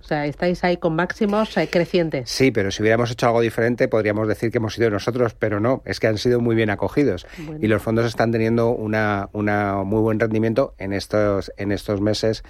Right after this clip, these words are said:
Speaker 2: eh, que han
Speaker 1: Ujú.
Speaker 2: surgido.
Speaker 1: Ujú.
Speaker 2: Pero no solo nos podemos fijar en las gestoras. ¿A ti te gustaría copiar a la gente que lo hace bien?
Speaker 1: Sí, a los mejores.
Speaker 2: A los mejores.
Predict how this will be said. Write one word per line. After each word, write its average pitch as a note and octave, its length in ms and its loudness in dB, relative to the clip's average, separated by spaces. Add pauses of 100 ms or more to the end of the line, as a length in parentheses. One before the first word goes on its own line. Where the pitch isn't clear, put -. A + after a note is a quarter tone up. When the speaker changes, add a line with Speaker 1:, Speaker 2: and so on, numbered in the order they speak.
(380)
Speaker 2:
eh, F2+ 440 -4
que F#2 80 -2
han F#2 60 2
Speaker 1:
Ujú. - 80 -2
Speaker 2:
surgido. F#2 400 -4
Speaker 1:
Ujú. D2+ 160 -12 (360)
Speaker 2:
Pero A2+ 340 4 (320)
no A#2+ 180 0
solo C3+ 480 0 (800)
nos G2 160 -4
podemos A2+ 320 2
fijar A2+ 260 0
en G#2+ 60 0
las G2+ 100 -2
gestoras. F#2 540 -6 (640)
¿A G2+ 120 -4
ti A#2 120 -2
te D3+ 80 4
gustaría C#3+ 440 2
copiar B2+ 580 0 (580)
a A2+ 60 -4
la A2 160 -2
gente A#2 300 -4
que A#2 60 0
lo A#2 60 2
hace A2+ 160 -2
bien? D3+ 280 -4 (720)
Speaker 1:
Sí, D#3 320 -4
a E3 100 -4
los D#3+ 140 -6
mejores. D#3 400 -4 (180)
Speaker 2:
A G2+ 140 0
los F2+ 100 -2
mejores. F2 600 -6